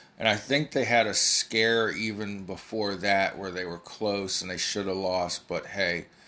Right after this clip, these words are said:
you're Alabama, so you get the call, you get the benefit of the doubt from the referees. So they should already be a two or three loss team.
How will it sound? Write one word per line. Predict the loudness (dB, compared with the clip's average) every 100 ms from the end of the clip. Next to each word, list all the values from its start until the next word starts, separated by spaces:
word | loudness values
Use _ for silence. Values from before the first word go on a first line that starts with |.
| -20 -20 _
you're | 2 4
Alabama, | 6 4 2 -2 -2 -2 -2 -4
so | -6 -6
you | -6 -6 -4
get | -2 -2 -4
the | -14
call, | -12 2 4 4 2 -2 -4
you | -6
get | 0 0 -2
the | -6
benefit | -2 -2 -2 -6
of | -6
the | -6
doubt | 0 2 2 0
from | -8 -8
the |
referees. | -2 -2 -2 -8 -8 -8 -8 -8 -10 -12 -20 -20 -20 -20 -6
So | 0 4
they | 6 6
should | 6
already | 6 6 4 2
be | 2 2 0
a |
two | 0 -2 0
or | 0
three | -2 -6 -4 -2
loss | 0 0 0 0 -4
team. | -6 -6 -8 -14 -20